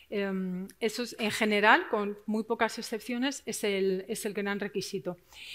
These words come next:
Y en algunos casos se pide que la entidad que lidere la propuesta, pues, tenga al menos dos años de, em, eh, de antigüedad.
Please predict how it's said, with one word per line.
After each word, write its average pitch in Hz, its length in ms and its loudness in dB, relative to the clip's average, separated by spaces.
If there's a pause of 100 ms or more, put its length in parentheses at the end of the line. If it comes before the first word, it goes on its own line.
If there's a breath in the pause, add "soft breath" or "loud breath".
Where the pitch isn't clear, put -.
(160 loud breath)
Y 247 120 4
en 254 80 6
algunos 262 400 4
casos 302 340 0
se 240 120 0
pide 240 400 -4
que 254 380 -4
la 214 180 0
entidad 190 360 0
que 202 80 0
lidere 190 320 -2
la 226 160 0
propuesta, 277 420 -2
pues, - 160 -8
tenga 180 220 -2
al 180 60 -2
menos 190 400 -4
dos 185 260 -4
años 185 280 -6
de, 180 240 -2
em, 175 340 -4 (500 soft breath)
eh, 175 500 -4
de 190 160 0
antigüedad. 175 560 -2